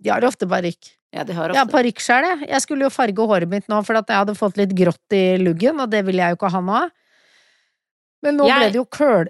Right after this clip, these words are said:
Speaker 1: nå ble det jo kølsvart foran, da, og så er det brunt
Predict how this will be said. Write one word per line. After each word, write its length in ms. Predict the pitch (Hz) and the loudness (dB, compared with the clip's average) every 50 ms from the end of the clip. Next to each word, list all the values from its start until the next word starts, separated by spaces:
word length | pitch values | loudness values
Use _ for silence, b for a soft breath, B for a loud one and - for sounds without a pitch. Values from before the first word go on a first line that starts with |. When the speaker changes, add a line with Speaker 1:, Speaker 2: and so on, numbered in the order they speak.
| _ - | _ -2
Speaker 1:
nå 140 | 254 285 277 | 0 0 2
ble 160 | 277 269 247 | 2 2 2
det 80 | 226 269 | 2 0
jo 60 | 302 | 0
kølsvart 760 | - - - 294 330 277 208 165 135 - - 240 277 - - - | -2 -4 -2 0 2 2 2 0 -2 -4 -6 -6 -6 -6 -8 -10
foran, 280 | - 220 214 247 294 330 | -8 -4 -4 -4 -4 -4
da, 100 | 294 262 | -4 -6
og 40 | 226 | -4
så 100 | - 254 | -4 -4
er 40 | 240 233 | -4 -4
det 80 | 220 | -6
brunt 260 | 208 220 208 208 202 | -8 -6 -6 -8 -8